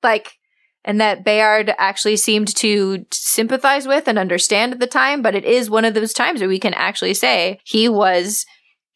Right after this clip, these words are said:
erased from this historical moment because of his sexual orientation.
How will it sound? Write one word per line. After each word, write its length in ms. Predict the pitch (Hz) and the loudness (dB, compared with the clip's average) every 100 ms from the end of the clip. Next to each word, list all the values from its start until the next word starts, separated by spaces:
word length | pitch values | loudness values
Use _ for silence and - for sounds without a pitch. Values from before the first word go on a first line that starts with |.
| 220 | -2
erased 720 | 220 196 214 233 262 - - | 0 2 2 2 2 -2 -4
from 240 | - 214 | -2 -2
this 180 | 214 214 | 0 -2
historical 540 | 208 - 202 196 202 190 | -2 0 2 2 0 0
moment 500 | 208 320 214 180 - | 2 2 0 -2 -8
because 360 | 180 202 196 | -4 -2 -2
of 100 | 185 | -4
his 120 | 185 | -4
sexual 320 | - 170 - - | -2 -2 -4 -4
orientation. 600 | 147 - - - - | -4 -4 -6 -6 -6